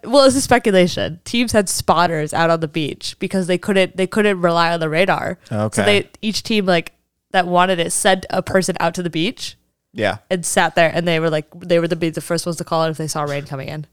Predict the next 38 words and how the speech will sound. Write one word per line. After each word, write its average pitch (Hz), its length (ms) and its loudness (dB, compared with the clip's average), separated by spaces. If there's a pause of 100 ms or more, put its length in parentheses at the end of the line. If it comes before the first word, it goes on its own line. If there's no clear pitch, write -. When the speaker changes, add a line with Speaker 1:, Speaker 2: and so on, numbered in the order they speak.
Speaker 2:
There's 185 280 4
actually 156 440 2
a 131 60 6
law 123 360 6
in 117 120 -2
Florida 120 440 2
that 104 180 -4
says 120 220 0
if 110 100 -8
there's 117 200 0
a 107 40 -6
lightning 110 420 0
strike 120 380 0
within, 110 440 -2
I 80 100 -8
think, 135 280 -6
thirty 123 300 2
miles 120 600 2 (160)
of 113 180 0
the 113 100 -2
tr-, - 180 -10 (100)
of 117 160 0
the 113 100 -2
sporting 123 540 2
event, 147 380 2 (420)
they 123 140 2
have 123 200 0
to 117 80 -2
stop - 520 0 (180)
it. 87 160 -8
Speaker 1:
What? 247 460 6 (100)
Speaker 2:
So, 117 480 4 (800)
uh, 113 240 4
nascar, 127 800 2
imsa, 131 560 4
like, 110 280 0 (580)
IndyCar, 139 760 4 (100)
I, 127 160 -2